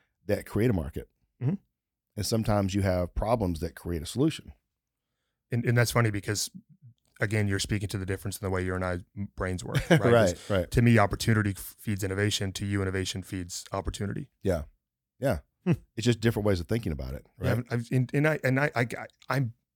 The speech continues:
Speaker 2: it doesn't bug me for you to be wrong. It doesn't, like, at all. I, I
Speaker 1: Yeah.
Speaker 2: don't, I don't mind
Speaker 1: Yeah.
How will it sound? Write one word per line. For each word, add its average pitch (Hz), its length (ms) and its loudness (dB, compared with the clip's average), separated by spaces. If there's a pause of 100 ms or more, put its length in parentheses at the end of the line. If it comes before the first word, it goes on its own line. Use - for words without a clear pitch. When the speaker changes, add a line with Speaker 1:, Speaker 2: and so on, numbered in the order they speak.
(200)
Speaker 2:
it 127 80 -6
doesn't 123 340 2
bug 107 220 2
me 92 360 -4 (520)
for 110 80 -4
you 104 140 0
to 98 80 -4
be 98 100 -4
wrong. 107 360 -4 (100)
It 107 80 -2
doesn't, 110 360 2
like, 98 120 -4
at 101 80 0
all. 98 160 4
I, 95 60 0
I - 20 2
Speaker 1:
Yeah. 107 160 2
Speaker 2:
don't, 104 200 -2
I 113 40 2
don't 117 160 0
mind 98 500 -4
Speaker 1:
Yeah. 65 140 -8